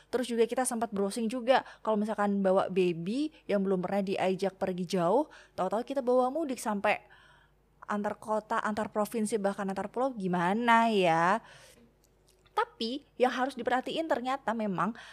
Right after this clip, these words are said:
lebih ke kenyamanan si kecil. Kalau aku tanya dari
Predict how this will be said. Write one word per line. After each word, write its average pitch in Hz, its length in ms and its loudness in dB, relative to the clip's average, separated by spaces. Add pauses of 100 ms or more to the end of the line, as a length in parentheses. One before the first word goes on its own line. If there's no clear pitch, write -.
(120)
lebih 277 480 2
ke 349 640 8
kenyamanan 208 640 -2
si 208 160 -10
kecil. 175 560 -10
Kalau 247 240 0
aku 269 240 -2
tanya 240 320 -4
dari 214 320 -2